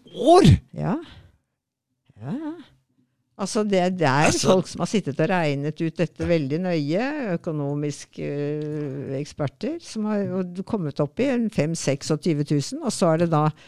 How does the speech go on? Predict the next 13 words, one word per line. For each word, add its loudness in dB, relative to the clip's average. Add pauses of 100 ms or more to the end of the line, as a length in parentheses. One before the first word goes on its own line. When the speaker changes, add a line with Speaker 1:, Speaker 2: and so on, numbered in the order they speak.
(120)
Speaker 2:
en 2
god 2
del 2
ting -2
som -2
de -4
ikke -6 (800)
har -2
tatt -4
med -2 (280)
i -4
de -2
beregningene. -4